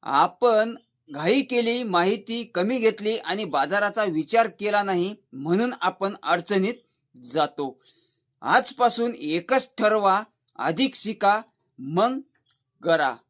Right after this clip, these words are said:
आणि मग पैसे कमवा. आपल्याला अन्नही सुरक्षित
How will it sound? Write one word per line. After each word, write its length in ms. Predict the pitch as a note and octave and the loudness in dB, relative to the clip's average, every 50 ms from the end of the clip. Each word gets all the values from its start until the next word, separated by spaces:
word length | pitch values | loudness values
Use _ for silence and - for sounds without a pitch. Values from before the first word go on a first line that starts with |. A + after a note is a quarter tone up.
| _ _ _ - | _ _ _ -4
आणि 320 | B2+ E3 G#3+ G#3+ G#3+ G#3+ | -2 -2 -2 -2 -2 -4
मग 440 | G3 D3+ C3+ E3 A3+ C#4 C#4+ C#4 B3+ - _ _ _ _ _ _ _ _ | -4 -2 2 2 2 2 2 -2 -6 -10 _ _ _ _ _ _ _ _
पैसे 320 | E3+ G#3+ G#3+ - G3 G3 | 0 2 2 2 2 0
कमवा. 460 | F#3+ - F3+ F3 D#3+ D#3 D3 C#3 A#2+ - _ _ | -2 -2 -4 -4 -2 -2 -4 -4 -6 -6 _ _
आपल्याला 640 | - - - - - G#3 A3+ A3+ A3 G#3+ G#3+ A3 A3+ - _ _ _ _ _ _ | -6 -6 -6 -6 -4 2 4 4 4 4 4 2 0 -2 _ _ _ _ _ _
अन्नही 520 | - C3 D#3 E3 E3+ F3 F#3+ G3 G#3+ A#3 - | -4 -2 0 0 0 2 2 4 4 2 2
सुरक्षित 480 | - - G3+ G#3+ A3 G#3+ - A#3 A3 | 2 0 0 0 0 0 -2 -6 -6